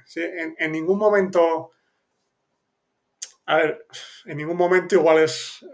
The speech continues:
eh, generalizar demasiado, pero digamos que, como he dicho otras veces, he aprendido a dejar de prestar atención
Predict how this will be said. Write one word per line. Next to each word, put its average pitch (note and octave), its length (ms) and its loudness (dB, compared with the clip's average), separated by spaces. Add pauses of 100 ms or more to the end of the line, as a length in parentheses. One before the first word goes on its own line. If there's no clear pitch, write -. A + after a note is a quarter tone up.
eh, D3+ 320 -4
generalizar D#3 580 0
demasiado, D3 520 -2
pero C3+ 260 -4 (380)
digamos D#3+ 420 0
que, E3 380 -2
como D#3 200 -8
he E3 40 -2
dicho F3 180 -4
otras E3+ 260 -2
veces, F3 260 -4
he F3+ 100 2
aprendido E3+ 580 2
a E3+ 340 0 (140)
dejar D#3+ 460 -4
de F#3+ 80 2
prestar F3+ 360 -4
atención E3 640 -4